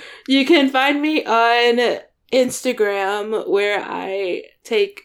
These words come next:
very badly lit photos of books on occasion, at Jess underscore is underscore reading. And yes, you are free to follow me on the talk, where I am at Jess underscore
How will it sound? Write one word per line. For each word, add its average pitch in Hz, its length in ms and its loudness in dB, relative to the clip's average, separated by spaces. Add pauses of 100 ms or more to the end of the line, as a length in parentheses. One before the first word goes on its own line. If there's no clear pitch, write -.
very 214 640 0
badly 202 500 0
lit 196 280 -2
photos 185 540 -2
of - 260 -8
books - 360 -8
on 175 200 -8
occasion, 180 600 -4 (500)
at - 300 -2
Jess 202 360 -2
underscore 202 680 0
is 185 380 -2
underscore 185 760 -2
reading. 170 520 -4
And 185 680 -4
yes, 196 500 -2 (360)
you 196 160 2
are 196 100 2
free 220 320 2
to 247 140 0
follow 214 440 2
me 208 520 -2
on 185 360 -2
the 220 120 0
talk, - 540 -12 (360)
where 175 360 0
I 175 180 -2
am 175 500 -2
at 196 360 -4
Jess - 560 -2
underscore 185 760 0